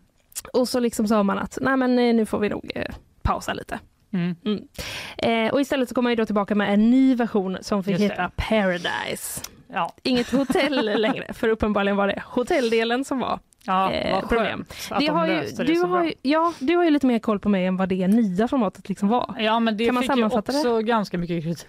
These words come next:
Speaker 1: Mm.
Speaker 2: kan man säga. Men det var ju till exempel att de sa så här: "Nu behöver vi inte, man måste inte typ ha, bilda par med någon från motsatt kön.
Speaker 1: Nej.
Speaker 2: Man måste, typ, vi har ställt in två enkelsängar istället för en
Speaker 1: Mhm.
Speaker 2: dubbelsäng, för
Speaker 1: Mm.
Speaker 2: att man inte ska då tvinga folk att sova i samma säng och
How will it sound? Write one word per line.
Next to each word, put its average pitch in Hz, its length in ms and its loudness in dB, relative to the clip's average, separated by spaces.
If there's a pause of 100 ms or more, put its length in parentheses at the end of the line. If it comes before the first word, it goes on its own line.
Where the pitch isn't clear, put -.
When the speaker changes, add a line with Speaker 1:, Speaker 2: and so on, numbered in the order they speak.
(100)
Speaker 1:
Mm. 269 240 2 (240)
Speaker 2:
kan - 120 0
man 233 160 2
säga. 170 300 -4 (300)
Men 190 200 0
det 202 80 2
var 202 200 2
ju 180 80 0
till 175 180 -4
exempel 180 380 -4
att - 100 -6
de 160 140 -4
sa 147 200 -4
så 147 100 -8
här: 135 100 -8
"Nu 247 380 2
behöver 240 280 0
vi 233 100 -4
inte, 202 680 0
man 214 220 -2
måste 240 280 -2
inte 214 180 -6
typ 165 220 -6 (180)
ha, 208 100 -6
bilda 185 340 -4
par 165 260 -2
med 170 140 -4
någon 143 200 -8
från 165 180 -8
motsatt 170 400 -6
kön. 233 460 -2 (140)
Speaker 1:
Nej. 233 280 2 (140)
Speaker 2:
Man 190 240 2
måste, - 340 -8
typ, 175 200 -2
vi 190 80 0
har 226 60 2
ställt 262 260 -8
in 208 200 -2
två 196 380 -2
enkelsängar 302 720 -2
istället - 500 -8
för - 200 -6
en 147 80 -2
Speaker 1:
Mhm. 233 60 2 (100)
Speaker 2:
dubbelsäng, 247 640 0
för - 80 -6
Speaker 1:
Mm. 226 120 2
Speaker 2:
att 226 100 2
man 185 100 -2
inte 170 220 -4
ska - 180 -6
då 139 160 -8 (120)
tvinga 160 460 -4
folk 147 300 -8
att 147 120 -10
sova 147 380 -4
i 151 40 -6
samma 143 300 -6
säng 156 420 -6
och - 60 -14